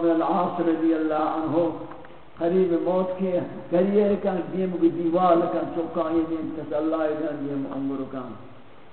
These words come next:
گوشتے واجب تو کچھ یہ طور سے پیغمبرہ تر چیم بشارت دا کئی بشارتاں چیم در نکان تو یہ طور سے انچ گریہ کرے۔ گوشتی راست ہے، بل تا زمانی کے اختلاف بین المسلمین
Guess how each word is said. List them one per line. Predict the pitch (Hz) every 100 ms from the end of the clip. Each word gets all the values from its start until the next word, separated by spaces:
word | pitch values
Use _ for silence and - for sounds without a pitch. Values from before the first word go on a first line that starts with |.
| - - - - - - - - - - - - - - -
گوشتے | 131 131 165 147
واجب | 143 208 220 -
تو | 180 170
کچھ | -
یہ | 339 226
طور | 220 175 -
سے | 170 - -
پیغمبرہ | 135 143 147 170 220 254 -
تر | 226 208 -
چیم | 269 277
بشارت | 226 104 180 190 277 294
دا | 302 277 214
کئی | 233 190
بشارتاں | 160 - 156 165 170 175 165
چیم | 170 156 143
در | 143 135 139
نکان | 135 - 208 -
تو | 233
یہ | 233 202 -
طور | 220 190
سے | 214
انچ | 233 214 196
گریہ | 196 208 220 226 233
کرے۔ | 254 277 - - - - - - - - - - 127
گوشتی | 131 - 180
راست | 160 220 220 170
ہے، | 165 160
بل | 160 160
تا | 165 165 156
زمانی | 151 185 190 170 156 -
کے | 151
اختلاف | - 147 170 170 143
بین | 151 151 147
المسلمین | 147 139 - 143 139 147